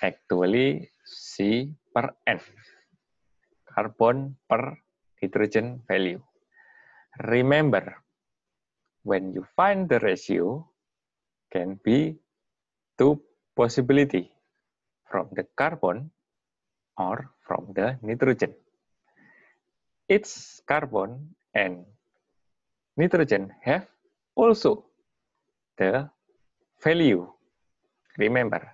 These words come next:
there is any ratio and there is any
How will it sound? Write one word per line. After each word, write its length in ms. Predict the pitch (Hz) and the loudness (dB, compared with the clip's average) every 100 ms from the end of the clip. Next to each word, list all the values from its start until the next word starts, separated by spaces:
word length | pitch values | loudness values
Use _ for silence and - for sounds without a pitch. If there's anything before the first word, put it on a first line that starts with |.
| _ _ _ _ _ _ _ _ _ _ - | _ _ _ _ _ _ _ _ _ _ 0
there 140 | 123 | 2
is 100 | 170 | 2
any 360 | - 127 117 110 | 0 0 0 -2
ratio 560 | - 92 101 110 202 233 _ _ _ _ _ _ _ _ _ _ _ _ _ _ _ _ - | -2 -2 0 2 2 -2 _ _ _ _ _ _ _ _ _ _ _ _ _ _ _ _ -6
and 280 | 107 98 101 | -4 -4 -2
there 200 | 101 127 | 0 2
is 100 | 139 | 0
any 400 | 110 104 101 107 | -2 -2 -4 -10